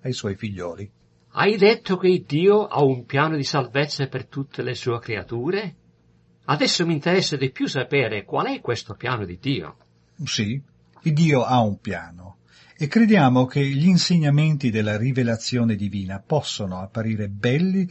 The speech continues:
Speaker 1: ed armoniosi nel medesimo tempo, solo da questo punto di vista e da nessun altro. Il periodo nel quale il peccato è stato permesso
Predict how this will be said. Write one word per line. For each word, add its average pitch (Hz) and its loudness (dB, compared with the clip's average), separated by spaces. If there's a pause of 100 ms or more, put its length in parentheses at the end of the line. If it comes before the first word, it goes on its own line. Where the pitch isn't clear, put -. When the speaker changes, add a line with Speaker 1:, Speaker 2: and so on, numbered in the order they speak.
(160)
Speaker 1:
ed 147 -2
armoniosi 127 0
nel 135 0
medesimo 139 0
tempo, 143 -4 (220)
solo 196 2
da 135 2
questo 160 0
punto 113 -6
di 95 -8
vista - -16
e 120 -6
da 107 -4
nessun 110 0
altro. - -10 (440)
Il 180 2
periodo 226 6
nel 147 2
quale 101 0
il 127 -2
peccato 143 -2
è 123 -4
stato 110 -2
permesso 120 -4